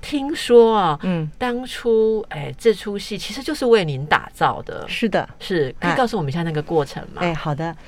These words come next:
Speaker 2: 呃，因为你知道当代传奇剧场，我们是八六年做了莎士比亚的《欲望城国》，
Speaker 1: 嗯。
Speaker 2: 就马克白改编的，之后又演了《王子复仇记》。后来他们觉得，呃，有一出戏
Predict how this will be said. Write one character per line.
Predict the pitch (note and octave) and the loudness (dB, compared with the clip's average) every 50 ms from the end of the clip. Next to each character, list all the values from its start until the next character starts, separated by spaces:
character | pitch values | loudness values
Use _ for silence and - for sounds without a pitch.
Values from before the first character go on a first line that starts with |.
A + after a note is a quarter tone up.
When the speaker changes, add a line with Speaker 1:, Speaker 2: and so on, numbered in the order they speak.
| - - - - - - - | -20 -18 -18 -18 -18 -12 -6
Speaker 2:
呃， | G#3 G#3 G3+ G3+ G3+ G3 G3+ | -2 0 0 2 2 2 2
因 | G#3 A#3 B3+ | 2 4 4
为 | C4+ B3+ | 4 4
你 | A3 F3+ | 4 2
知 | F3+ G3 | 0 0
道 | A3+ G#3+ | 0 0
当 | G3+ - B3 B3 | 0 2 2 2
代 | B3 B3 A3 | 2 2 2
传 | - G#3 F#3 F#3 | 0 0 0 0
奇 | F#3+ G3 G3+ | 0 -2 -4
剧 | G3 - A3+ | -4 -4 -4
场， | - - - D#3 C#3+ | -4 -4 -6 -6 -4
我 | D3 C#3+ | -4 -4
们 | D3 D#3+ | -4 -4
是 | - - | -4 -6
八 | F#3 - G3+ G3+ G3+ | -4 -2 0 0 2
六 | G3+ G3 F#3 | 2 0 0
年 | F3 D#3+ D3+ D3 D3 D3+ | 0 -2 -2 -2 -2 -2
做 | D3+ - E3+ D#3+ | -2 -2 -2 0
了 | D3+ D3 | 0 -2
莎 | C#3 - F3 E3 | -2 -2 -2 -2
士 | E3+ - - D#3+ | -2 -4 -6 -6
比 | - D#3 C#3+ | -4 -4 -2
亚 | D3+ C#3+ B2 | -2 -2 -2
的 | B2 C3 C3+ C3+ B2+ B2+ B2+ - - - | -4 -4 -4 -4 -4 -4 -6 -6 0 2
《欲 | G#3 G3 | 2 4
望 | F3+ E3 D3+ | 4 2 0
城 | C#3+ - - C3 C3+ E3 | 0 -2 -2 0 0 0
国》， | D#3+ - C#3 B2+ B2 C3 C3+ A#3 | 2 2 2 2 2 2 2 0
Speaker 1:
嗯。 | G3 D#3+ C#3+ | 0 -2 -2
Speaker 2:
就 | - E3+ | 0 0
马 | D#3 D3 C3+ | 0 0 0
克 | C3+ - F3 | -2 -4 -4
白 | D3 C#3+ C3+ C#3 | -4 -2 -4 -4
改 | - B2+ A#2+ | -4 -6 -4
编 | - D#3 D#3+ E3 F3 | -2 0 0 2 2
的， | E3 D#3 C3 - - - - - - - - - - - | 2 0 0 -2 -8 -18 -18 -18 -18 -16 -16 -16 -16 -10
之 | - - A#3+ | -2 0 2
后 | A#3 C4+ C4 | 4 6 6
又 | B3 A#3+ A#3 G#3+ | 8 8 8 6
演 | F#3 D#3+ C#3+ C#3+ | 6 2 2 0
了 | C#3+ D3+ | 0 0
《王 | C#3 D3 E3+ F#3+ | 2 2 0 0
子 | - | -2
复 | D#3 - - | -2 -4 -4
仇 | F#3+ - F#3+ F3+ | -2 0 0 0
记》。 | F3+ - - B3+ B3 F3 - - - - - - - - - - - - - - | 0 0 0 2 2 2 0 -4 -10 -16 -16 -16 -16 -16 -16 -18 -18 -18 -10 -2
后 | - A#3 | 2 4
来 | A3+ A3 A3 | 4 4 4
他 | A3 A#3+ A3+ | 4 4 4
们 | A3+ A3+ A3+ A3+ A3 | 6 6 6 6 4
觉 | - - F#3+ F#3+ | 4 4 2 4
得， | F#3 F#3+ F3+ F3 F3+ F3+ F#3 F#3+ F#3+ F3+ - - - - | 4 4 4 4 4 4 4 2 0 -2 -6 -12 -12 -8
呃， | - D#3+ D#3+ D#3 D3+ D#3 D#3 | -6 -4 -2 -2 -2 -2 0
有 | D#3 D#3 D#3 F3+ | 2 2 4 2
一 | G3 | 0
出 | - - - B3+ B3+ B3+ C4 C4 B3+ - - - - - - - - | 0 0 2 2 4 4 2 2 0 -4 -8 -18 -20 -20 -20 -20 -14
戏 | - - - - - C#4 A3 E3+ C#3+ - | -10 -8 -6 -2 0 0 2 0 0 -4